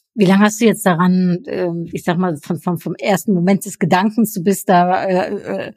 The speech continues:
wie heißt es, auf dem Markt mit den Tomaten, <laughs> bis wo du jetzt bist? Wie, wie la-, wie viel Zeit ist da vergangen? Also was muss man sich so vorstellen?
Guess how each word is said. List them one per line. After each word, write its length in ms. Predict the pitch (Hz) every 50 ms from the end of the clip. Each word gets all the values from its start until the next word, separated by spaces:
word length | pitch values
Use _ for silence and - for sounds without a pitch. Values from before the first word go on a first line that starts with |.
| - - - - - - _
wie 80 | 185
heißt 200 | 180 190 190 170
es, 100 | 214 208
auf 180 | - 208 180 -
dem 100 | - 202
Markt 300 | 202 196 214 208 214 208
mit 140 | 202 190 208
den 100 | 185 165
Tomaten, 640 | 208 196 185 208 196 214 233 - 247 233 208 214
<laughs> 380 | - 214 - 277 277 277 269 269 302 294 214
bis 200 | 320 381 - 359
wo 60 | 277
du 140 | 208 269 269 254
jetzt 420 | 233 214 220 262 254 - - _
bist? 320 | - 226 254 359 392 - - - - 277 -
Wie, 220 | - 233 247 254 233
wie 120 | 226 233 247
la-, 240 | 214 233 247 226 226
wie 140 | 233 254 -
viel 160 | - 269 208
Zeit 340 | - - 240 220 220 214 220
ist 160 | 214 - -
da 80 | 202 180
vergangen? 540 | - - 185 170 143 160 151 165 233 330 285
Also 200 | 226 175 160 170
was 200 | 190 180 - - _ - - _ _ _
muss 140 | 208 214 220
man 120 | 226 208
sich 180 | 175 185 - -
so 80 | 180 139
vorstellen? 960 | - - - 170 180 208 220 - - - 233 233 240 247 262 269 285 285